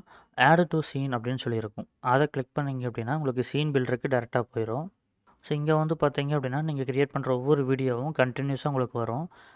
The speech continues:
நீங்க கரெக்டா இருக்கா, இல்லையா அப்படிங்கிறத ஈஸியா செக் பண்ணிக்கலாம். So, இங்க அந்த ரெண்டாவது சீனுக்கான இமேஜஸையும் நம்ம வீடியோஸையும் கிரியேட் பண்ண போறோம். So, அந்த ரெண்டையும் காப்பி பண்ணிக்கோங்க. விஷுவல் and வாய்ஸ் ஓவர் ரெண்டுமே காப்பி பண்ணிட்டு, இதுல வந்து பார்த்தீங்க அப்படின்னா, நம்ம ஃபஸ்-, ஃபர்ஸ்ட் வீடியோவுக்கு ஃப-, ஃபர்ஸ்ட் ஃப்ரேமும்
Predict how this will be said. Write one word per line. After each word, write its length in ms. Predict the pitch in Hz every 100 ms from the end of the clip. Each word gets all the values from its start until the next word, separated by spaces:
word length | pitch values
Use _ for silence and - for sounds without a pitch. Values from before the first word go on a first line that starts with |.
| _ -
நீங்க 140 | 139
கரெக்டா 380 | 135 131 131 151
இருக்கா, 300 | 143 - 135 143
இல்லையா 320 | 127 127 127 131
அப்படிங்கிறத 380 | 120 120 135 139
ஈஸியா 240 | 123 123
செக் 220 | - 117
பண்ணிக்கலாம். 460 | - 113 - 113 139 185 _
So, 120 | - 135
இங்க 220 | 143 135 156 - _ 143
அந்த 200 | 139 135
ரெண்டாவது 340 | 135 147 143
சீனுக்கான 460 | 139 131 127 131 147
இமேஜஸையும் 680 | 127 131 123 - 120 147 185 -
நம்ம 260 | 135 127 120
வீடியோஸையும் 500 | 127 127 120 135 123
கிரியேட் 200 | 117 -
பண்ண 160 | 113 107
போறோம். 280 | 110 123 170 -
So, 80 | -
அந்த 140 | 123
ரெண்டையும் 260 | 120 117 131
காப்பி 280 | - 117 120
பண்ணிக்கோங்க. 480 | - 117 - 123 151 175
விஷுவல் 380 | 123 123 131
and 80 | 131
வாய்ஸ் 280 | 117 117 -
ஓவர் 160 | 120 113
ரெண்டுமே 260 | 113 117
காப்பி 240 | 120 120 113
பண்ணிட்டு, 400 | 113 113 - 165 220 _ _
இதுல 220 | 151 160 165
வந்து 140 | 165
பார்த்தீங்க 320 | 156 139 139
அப்படின்னா, 260 | 127 120 160
நம்ம 260 | 170 139 -
ஃபஸ்-, 260 | 127 - -
ஃபர்ஸ்ட் 300 | 139 - 170
வீடியோவுக்கு 500 | 151 135 127 - 170
ஃப-, 220 | 131 -
ஃபர்ஸ்ட் 300 | 143 - 170
ஃப்ரேமும் 540 | 151 143 127 165 214